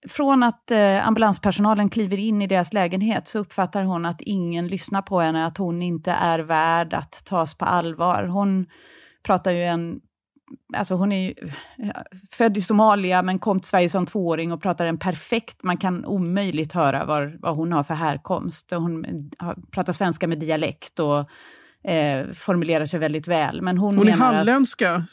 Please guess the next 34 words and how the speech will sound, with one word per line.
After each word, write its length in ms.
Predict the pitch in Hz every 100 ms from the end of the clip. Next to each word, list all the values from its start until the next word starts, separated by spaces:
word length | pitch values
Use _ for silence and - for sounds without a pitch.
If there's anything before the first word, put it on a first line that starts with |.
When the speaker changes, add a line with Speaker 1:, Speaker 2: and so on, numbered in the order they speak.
| -
Speaker 2:
sä-, 220 | 202 175
säger 260 | 196 190 175
hon 120 | 180
själv, 340 | 196 156 139 165
eller? 260 | - 185
Speaker 1:
Ja, 380 | 214 214 294 220
<laughs> 40 |
precis. 300 | 214 208 180
När 100 | 202
jag 260 | 220 214 202
sa 340 | - 175 156
att 120 | 165 165
du 100 | 165
pratar 240 | 196 196
ju 80 | 185
göteborgska, 540 | 180 180 185 - 165
nej 120 | 185
det 60 | 208
gör 120 | 170
jag 60 | 151
inte, 160 | 151
det 80 | 151
är 40 | 165
halländska, 540 | 165 156 160 - -
för 60 | 175
hon 140 | 156
är 120 | 139 -
från, 300 | - 151 147
eh, 120 | 156 151 - 180
Halland 420 | 143 139 147 -
då. 140 | - - - - -
Speaker 2:
Mm. 260 | 185 175 175
Speaker 1:
Men, 460 | 208 202 196 190
eh, 560 | 185 180 175 170 165